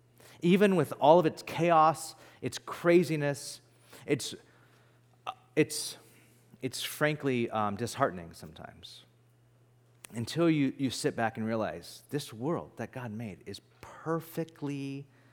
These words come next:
designed and suited for people to find him and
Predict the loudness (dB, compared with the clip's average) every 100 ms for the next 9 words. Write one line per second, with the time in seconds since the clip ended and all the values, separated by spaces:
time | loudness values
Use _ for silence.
0 | _ _ -10 -10 -6 -4 -2 -4 -8 -12
1 | -14 -16 _ _ _ -14 -10 -8 -4 -2
2 | -4 -8 -12 -12 -12 -12 -12 -14 -14 -12
3 | -14 -16 -20 -20 _ _ _ _ _ _
4 | _ _ -6 -2 -2 -2 -8 -12